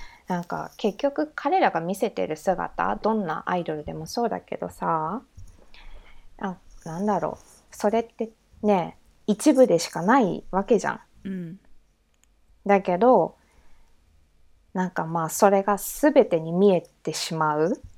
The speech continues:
Speaker 2: うんうん。
Speaker 1: っていうのも、まあ、it's kinda understandable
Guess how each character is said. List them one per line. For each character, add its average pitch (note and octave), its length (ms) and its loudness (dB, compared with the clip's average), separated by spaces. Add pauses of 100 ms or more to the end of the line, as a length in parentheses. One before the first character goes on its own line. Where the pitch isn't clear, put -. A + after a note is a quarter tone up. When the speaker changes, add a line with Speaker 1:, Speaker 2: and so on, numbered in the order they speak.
Speaker 2:
う - 20 -14
ん G#3 40 -6
う - 20 -6 (340)
ん。 - 20 -14
Speaker 1:
っ E3 40 -10
て F3 140 0
い F3 100 0
う E3+ 60 -2
の E3 100 -8
も、 F#3+ 460 -2 (420)
ま D#3 220 -8
あ、 - 100 -14
it's - 180 -10
kinda E3+ 300 -10
understandable E3 800 -6